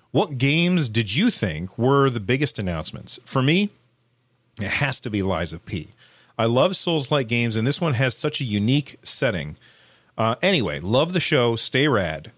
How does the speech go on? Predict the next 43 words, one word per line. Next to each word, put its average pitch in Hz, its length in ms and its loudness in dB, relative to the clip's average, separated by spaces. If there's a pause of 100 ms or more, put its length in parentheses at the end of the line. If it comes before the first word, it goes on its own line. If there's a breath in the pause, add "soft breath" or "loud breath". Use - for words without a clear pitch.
(160)
Dylan." 87 460 -2
Thank 170 300 0
you 156 60 2
so 175 120 0
much 156 220 2
for 127 80 -4
sending 131 300 0
that 127 140 4
in, 120 160 0
Dylan. 113 300 2
Yeah, 120 400 2
um, 117 380 0
I, 117 120 -10
for - 220 -2
those 175 220 2
of 165 80 0
you 165 80 2
that 139 100 0
missed 120 300 -2
it, 98 160 -4 (920)
we 123 140 0
had 120 400 0
Opening 156 300 0
Night 147 180 2
Live, 101 340 0
which - 380 -6
Jeff 127 260 -2
Keighley, 131 500 0 (440 loud breath)
uh, 113 120 2
the 110 100 0
guy 117 260 0
who 120 160 -4
does 110 440 0
the 101 460 0
Game 113 220 0
Awards, 95 580 -2 (300 soft breath)
uh, 92 260 -2
he 131 240 0
hosts 139 260 2
that. 117 200 0
That's 120 220 0
from, 107 600 -2 (100)
uh, 87 240 -4